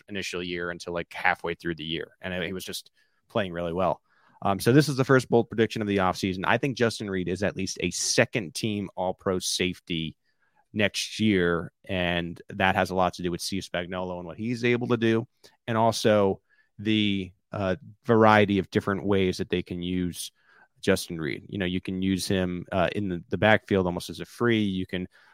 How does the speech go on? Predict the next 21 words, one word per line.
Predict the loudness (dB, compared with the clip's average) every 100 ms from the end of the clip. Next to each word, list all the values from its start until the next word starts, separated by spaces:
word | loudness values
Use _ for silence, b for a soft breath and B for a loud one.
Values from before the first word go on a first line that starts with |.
| b
put | 4
him | 4
in |
the | 2
box. | 6 8 10 8 2 -4 -6
He | -8 -10
can | -4 -4 -4 -6 -6
defend | -2 0 0
the | 0
run. | 2 4 4 0 -4 _ _ _
Hell, | 4 6 6 2 _ -12
Steve | -2 -2 2
Spagnuolo | 0 2 0
likes | 2 0 -2
to | -4
blitz | 0 0 -2 -4
these | 0 2
guys | 6 4 4
sometimes. | -2 -2 0 0
I | -4
think | -6 -8